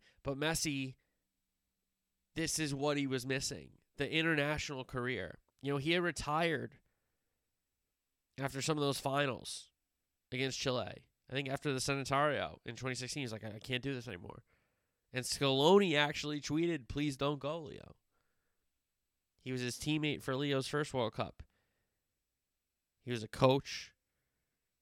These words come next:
and a winning coach in this twenty twenty-two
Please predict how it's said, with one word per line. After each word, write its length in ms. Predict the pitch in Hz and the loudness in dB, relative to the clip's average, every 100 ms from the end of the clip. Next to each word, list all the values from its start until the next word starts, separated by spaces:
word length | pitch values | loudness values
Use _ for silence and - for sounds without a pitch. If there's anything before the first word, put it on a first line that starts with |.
| _ _ | _ _
and 140 | 123 | -4
a 80 | 117 | -4
winning 460 | 110 113 139 135 113 | -8 -4 0 2 0
coach 580 | - 107 104 - - - _ _ _ _ _ _ | -4 -6 -8 -14 -18 -20 _ _ _ _ _ _
in 100 | - | -4
this 160 | 110 110 | -2 -2
twenty 260 | - 117 110 | 0 -2 -2
twenty-two 540 | 110 107 104 104 101 | -4 -4 -4 -4 -4